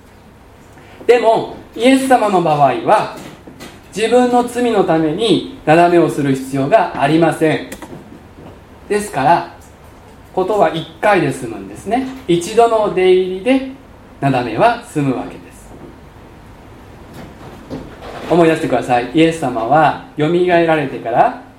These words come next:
四十日後に天に昇られました。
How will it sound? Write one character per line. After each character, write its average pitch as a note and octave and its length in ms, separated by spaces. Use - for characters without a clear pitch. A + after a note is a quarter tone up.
四 G3+ 360
十 F#3+ 260
日 E3+ 340
後 D3 120
に F3+ 300
天 A#3+ 340
に A3 140
昇 B2+ 120
ら G#2 100
れ F#2 140
ま F2+ 100
し - 140
た。 - 100